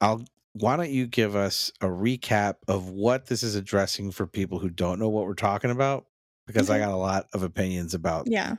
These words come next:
Speaker 1: what I see in the, when I watch it on YouTube.
Speaker 2: Right. So last November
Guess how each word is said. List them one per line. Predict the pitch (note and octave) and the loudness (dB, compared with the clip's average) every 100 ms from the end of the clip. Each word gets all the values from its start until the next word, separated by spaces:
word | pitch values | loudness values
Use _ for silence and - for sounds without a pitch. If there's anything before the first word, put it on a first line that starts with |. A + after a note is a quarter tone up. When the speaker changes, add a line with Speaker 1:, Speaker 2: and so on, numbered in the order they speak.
| - | -6
Speaker 1:
what | F#2 G2 | -2 0
I | - F#2 | 0 -2
see | - G#2 F#2 | -2 -2 -2
in | E2+ | -4
the, | E2+ E2 E2 _ _ _ _ _ _ | -4 -4 -6 _ _ _ _ _ _
when | - F#2+ | 0 2
I | F2+ | 2
watch | F2+ F2 F2 G2+ | 0 0 0 -2
it | |
on | F2+ | -2
YouTube. | F2 D#2+ - G2+ E2 - - - | -4 -2 -2 -2 -4 -10 -20 -8
Speaker 2:
Right. | A3+ G3+ - _ _ _ _ _ _ - - _ - | -4 -4 -6 _ _ _ _ _ _ -20 -20 _ -12
So | - A#3+ A3 A3 G#3 G#3+ | 0 4 4 4 2 2
last | G#3 A3 - | 2 2 0
November | G#3+ G3+ G3 F#3+ G3 G3 G#3 G#3 A3 | 0 0 0 0 0 0 0 -2 -2